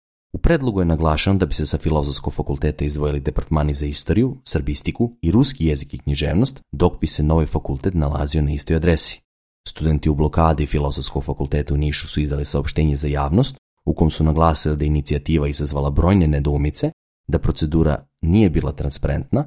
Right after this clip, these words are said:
kao i da očekuju odgovor od fakulteta i univerziteta.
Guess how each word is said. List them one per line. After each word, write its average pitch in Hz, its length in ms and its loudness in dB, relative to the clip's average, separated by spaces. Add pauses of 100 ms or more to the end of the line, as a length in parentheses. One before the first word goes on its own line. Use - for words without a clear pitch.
(220)
kao 78 280 2
i 82 80 0
da 78 120 0
očekuju 78 560 0
odgovor 73 380 -2
od 71 120 -6
fakulteta 71 640 -2 (100)
i 135 180 0
univerziteta. 78 760 0